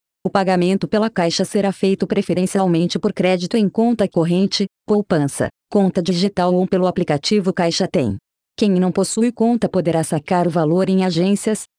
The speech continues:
lotéricas, terminais de autoatendimento e correspondentes Caixa Aqui. No Banco do Brasil, o pagamento será feito por crédito em conta,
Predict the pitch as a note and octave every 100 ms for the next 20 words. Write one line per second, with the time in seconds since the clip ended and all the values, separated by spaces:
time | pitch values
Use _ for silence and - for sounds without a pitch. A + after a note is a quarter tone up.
0 | G#3+ A#3 G#3+ F3 F3 G3+ G3 - _ -
1 | G3 F#3 F3 F#3 G#3+ E3+ F3 D#3 F#3 E3+
2 | F3+ F3 F3+ G3+ B3+ A#3 G#3+ G#3 - G#3
3 | G3+ F#3 G3+ C4 - - F3+ F#3+ - F3+
4 | - C#3 A2+ _ _ - G#3+ G3+ F3+ F#3
5 | F#3 F3+ E3+ F3+ D#3+ C#3+ C3 - - G3
6 | G3 F#3 F3 F#3 G3 G3 G3 F3 D3+ -
7 | G3 G3+ F3 A3+ F#3 F#3 F3 F3 E3+ -
8 | E3+ D3 D#3